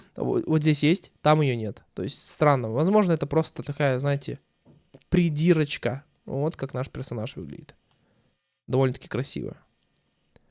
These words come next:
Есть моменты и элементы какие-то мыльные. Допустим, те же самые надписи на,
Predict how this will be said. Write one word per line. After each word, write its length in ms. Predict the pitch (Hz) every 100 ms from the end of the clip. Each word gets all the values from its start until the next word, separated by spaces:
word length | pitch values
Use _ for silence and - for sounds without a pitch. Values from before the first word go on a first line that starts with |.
| _ _ _ _ _ _
Есть 320 | 160 202 220 185
моменты 440 | 180 180 175 180
и 300 | - 175 175
элементы 480 | 165 175 180 165 -
какие-то 400 | 156 170 156 151
мыльные. 340 | 185 254 220
Допустим, 400 | 175 165 175 170
те 120 | 165
же 100 | 160
самые 260 | 156 160 143
надписи 440 | 185 269 247 -
на, 560 | 214 196 185 170 165